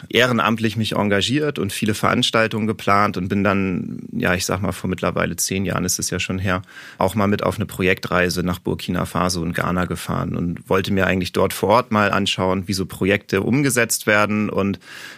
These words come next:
dachte eigentlich, es geht auch viel mehr ums Thema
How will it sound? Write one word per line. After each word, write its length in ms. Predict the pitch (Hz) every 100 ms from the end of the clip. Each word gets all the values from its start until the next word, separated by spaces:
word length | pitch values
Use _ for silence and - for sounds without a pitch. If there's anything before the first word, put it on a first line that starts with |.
| -
dachte 340 | 104 - -
eigentlich, 300 | 101 110 95
es 140 | 101 -
geht 180 | 98
auch 140 | 92 -
viel 180 | - 104
mehr 160 | 98
ums 200 | 92 -
Thema 500 | - 95 110 104 -